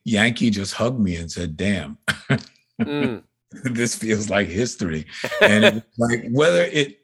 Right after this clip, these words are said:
Speaker 1: see, and here's the part that's tricky, is that it may not become history, right? Because I t-, talked about, you know,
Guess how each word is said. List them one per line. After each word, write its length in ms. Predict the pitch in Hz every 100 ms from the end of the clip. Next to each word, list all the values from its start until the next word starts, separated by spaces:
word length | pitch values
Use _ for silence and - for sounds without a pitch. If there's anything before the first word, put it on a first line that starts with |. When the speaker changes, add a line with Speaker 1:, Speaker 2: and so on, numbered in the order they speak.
| - -
Speaker 1:
see, 380 | - 135 127 123
and 160 | 123 123
here's 300 | 156 170 147
the 100 | 117
part 320 | - 127 113
that's 220 | 107 104
tricky, 560 | - 185 175 101 90 87 - -
is 140 | 113 113
that 340 | 117 113 _ _ _ _ _ -
it 200 | 139 131
may 240 | 135 139 143
not 380 | 143 123 -
become 460 | - 85 98 85 82
history, 400 | 87 - 85 82
right? 260 | 85 110 120
Because 300 | 110 98 95
I 100 | 95
t-, 300 | - 127 131 -
talked 240 | 123 139 101
about, 380 | 92 90 87 _ - -
you 100 |
know, 80 | 113